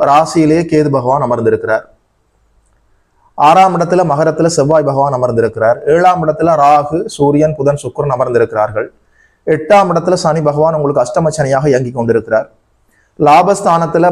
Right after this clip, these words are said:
பதினோராம் இடத்துல நல்லபடியாக குருநாதர் அமர்ந்திருக்கிறார். அவருடைய இருப்பாலும், குருநாதனுடைய தொடர்பாலும், குருவின் இருப்பாலும்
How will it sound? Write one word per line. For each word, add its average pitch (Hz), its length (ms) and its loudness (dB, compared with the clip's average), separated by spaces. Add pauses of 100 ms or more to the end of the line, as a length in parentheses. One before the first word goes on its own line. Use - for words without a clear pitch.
பதினோராம் 170 460 0
இடத்துல 156 300 0
நல்லபடியாக 160 680 0
குருநாதர் 147 420 0
அமர்ந்திருக்கிறார். 117 580 -4 (1120)
அவருடைய 139 280 0
இருப்பாலும், 143 480 -2 (240)
குருநாதனுடைய 135 560 0
தொடர்பாலும், 139 500 -2
குருவின் 143 300 0
இருப்பாலும் 135 440 -2